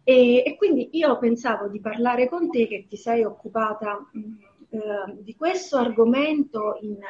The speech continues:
in più di un, di un libro dedicato appunto al-, all'infanzia, ai ragazzi, e, mh, vorrei iniziare con uno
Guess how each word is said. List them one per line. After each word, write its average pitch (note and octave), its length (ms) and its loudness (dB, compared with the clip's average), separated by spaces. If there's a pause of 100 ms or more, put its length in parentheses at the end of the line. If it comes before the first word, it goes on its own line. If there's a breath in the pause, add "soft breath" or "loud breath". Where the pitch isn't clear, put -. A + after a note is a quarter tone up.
in G#3+ 180 -6
più C4+ 240 0
di G#3 160 -6
un, G3+ 180 -6 (160)
di G3+ 100 -14
un G#3 100 -10
libro A3 400 -6
dedicato G3+ 560 -6
appunto G#3 480 -10
al-, G3 240 -6
all'infanzia, G3 1000 -4
ai G3+ 80 -4
ragazzi, G#3 840 -6 (640 loud breath)
e, - 340 2
mh, A#3 680 4
vorrei C4 420 2
iniziare G#3+ 600 0
con A#3+ 180 2
uno C4 460 -2